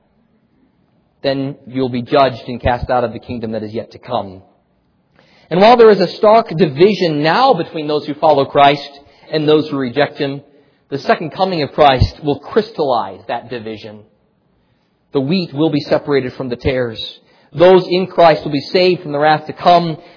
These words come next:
while those rejecting Christ will be condemned. Therefore, God is calling men everywhere to repent of their sin and trust in Christ that they might be saved. You see, only Jesus provides forgiveness of your sins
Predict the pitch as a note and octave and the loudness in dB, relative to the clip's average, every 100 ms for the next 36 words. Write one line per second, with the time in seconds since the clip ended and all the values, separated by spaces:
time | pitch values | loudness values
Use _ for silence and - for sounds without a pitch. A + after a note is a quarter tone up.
0 | _ D3 D3 E3+ E3 D3 C#3+ F#3 F3 D3 | _ 2 4 4 2 -2 -2 -2 -4 -4
1 | D3+ C#3 - D3 D3 C3 C3+ A#2+ C3 A2+ | 0 0 -2 -6 -4 -2 -4 -4 -8 -2
2 | C3 A#2+ A#2 A#2 _ _ _ _ _ _ | -2 -2 -6 -18 _ _ _ _ _ _
3 | _ _ D3+ D#3+ - C#3+ D3 D#3 D3+ - | _ _ 0 2 2 0 4 4 4 0
4 | E3 D#3+ D#3+ E3+ F#3 F#3+ D#3 A#2 A2 G#2 | 0 0 -2 -4 -2 -2 -2 -2 -2 -4
5 | G#2 - _ - D3 C#3 - G#3+ G#3+ G#3+ | -10 -14 _ -6 -4 -4 -2 -2 -2 -6
6 | F3+ E3 - - B2 G#2 F#2+ _ _ - | -10 -10 -12 -10 -12 -12 -20 _ _ -16
7 | D3 - A3+ G#3 - - E3 C#3+ - C#3+ | -14 0 0 0 -6 -12 -10 -8 -2 -2
8 | B2+ - - - - _ _ _ _ _ | -2 -8 -12 -20 -20 _ _ _ _ _
9 | _ _ _ _ C#3 B2+ A2+ G2+ - F2 | _ _ _ _ -8 -8 -8 -12 -16 -14
10 | D2 C#2+ - - _ _ _ _ _ _ | -14 -16 -20 -20 _ _ _ _ _ _
11 | _ - C#3 D#3+ D#3+ E3 F3+ F#3 C3+ E3 | _ -14 -12 -6 0 0 0 -4 -6 -6
12 | D#3 C#3 B2 - C3+ C3+ C3+ - C3 A2 | -6 -8 -10 -8 -4 -2 -2 -4 -12 -4
13 | D3 C#3+ C#3 - C3+ C3+ - C3+ B2+ C3 | -4 -4 -12 -14 -12 -12 -10 -12 -12 -14
14 | - | -20